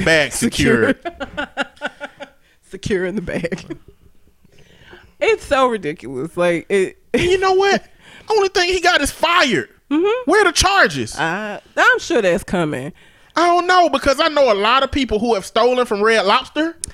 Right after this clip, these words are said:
Speaker 2: That's
Speaker 1: and they just
Speaker 2: different.
Speaker 1: get fired.
Speaker 2: The grants and that money comes from the government.
Speaker 1: Oh,
Speaker 2: So
Speaker 1: man, I
Speaker 2: it's
Speaker 1: hope we see
Speaker 2: different.
Speaker 1: some charges on somebody.
Speaker 2: I feel like that because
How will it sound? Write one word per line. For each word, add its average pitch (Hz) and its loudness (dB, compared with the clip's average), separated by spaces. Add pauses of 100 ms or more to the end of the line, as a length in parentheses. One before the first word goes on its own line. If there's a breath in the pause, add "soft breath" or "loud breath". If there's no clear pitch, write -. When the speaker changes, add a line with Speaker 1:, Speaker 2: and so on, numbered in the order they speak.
(180)
Speaker 2:
That's 220 -4
Speaker 1:
and 202 -10
they 226 4
just 247 2
Speaker 2:
different. 208 0
Speaker 1:
get 214 0
fired. 220 0
Speaker 2:
The 214 -2
grants 233 -4
and 214 -2
that 226 2
money 214 -2
comes 196 -4
from 185 -4
the 147 -8
government. 175 -6 (520)
Speaker 1:
Oh, 127 0
Speaker 2:
So 233 4
Speaker 1:
man, 208 6
I 202 4
Speaker 2:
it's 214 2
Speaker 1:
hope 226 4
we 220 4
see 220 -2
Speaker 2:
different. 185 0 (140)
Speaker 1:
some 196 2
charges 165 2
on 143 -2
somebody. 135 0
Speaker 2:
I 427 4
feel 480 2
like 330 2
that 233 -6
because 262 -2